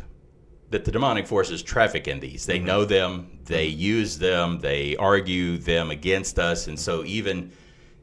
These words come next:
Speaker 1: Jesus in all of his power, pre, um, incarnate Christ is not going to roll over them if they are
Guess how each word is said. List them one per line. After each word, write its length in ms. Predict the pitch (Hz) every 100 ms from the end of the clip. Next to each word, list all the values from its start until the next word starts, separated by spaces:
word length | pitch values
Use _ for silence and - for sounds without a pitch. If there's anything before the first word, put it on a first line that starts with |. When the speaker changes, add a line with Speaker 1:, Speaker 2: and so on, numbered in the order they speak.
| - 82 -
Speaker 1:
Jesus 560 | 82 95 113 104 95 87
in 100 | 87
all 200 | 85 87
of 80 | 85
his 200 | 87 82
power, 460 | - 85 80 78 76
pre, 600 | - 95 90 85 80 -
um, 400 | 78 71 69 - -
incarnate 600 | 90 - 92 87 76 -
Christ 540 | - 92 87 85 -
is 180 | 80 73
not 400 | 90 85 82 - - - - - -
going 220 | 95 85
to 80 | 82
roll 440 | 85 98 95 87
over 420 | 90 107 101 90
them 580 | 73 80 82 78 76 76 76 - - -
if 220 | 98 -
they 180 | 87 82
are 260 | 76 67